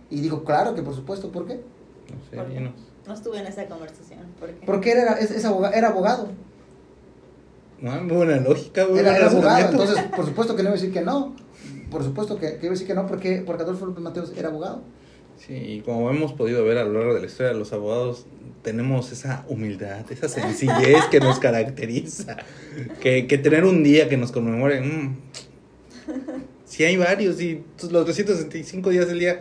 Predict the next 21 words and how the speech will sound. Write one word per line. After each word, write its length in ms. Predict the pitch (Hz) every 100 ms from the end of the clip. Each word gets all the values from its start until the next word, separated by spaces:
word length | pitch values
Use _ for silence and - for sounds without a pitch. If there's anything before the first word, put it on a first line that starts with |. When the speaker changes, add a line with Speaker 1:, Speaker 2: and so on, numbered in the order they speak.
| - - - -
Speaker 2:
nos 80 | 147
están 200 | 170 170
conmemorando. 560 | 185 151 143 165 170 -
Uno 360 | 175 208 196
que 120 | 151
nos 160 | 131 127
volteen 320 | 131 127 156
a 60 | 143
ver, 120 | 165
está 160 | 165 233
bien, 360 | 226 220 220
está 140 | 214 214
bien, 260 | 196 190
con 240 | 185 175 175
uno 220 | 190 175
da. 140 | 160 143
Speaker 3:
Ajá. 380 | 147 165 185 - - - - - -
Speaker 2:
Ahora, 380 | 120 131 107 -
ante 280 | 127 127 123
todo 340 | 117 151 180
esto, 480 | 170 147 - 185 -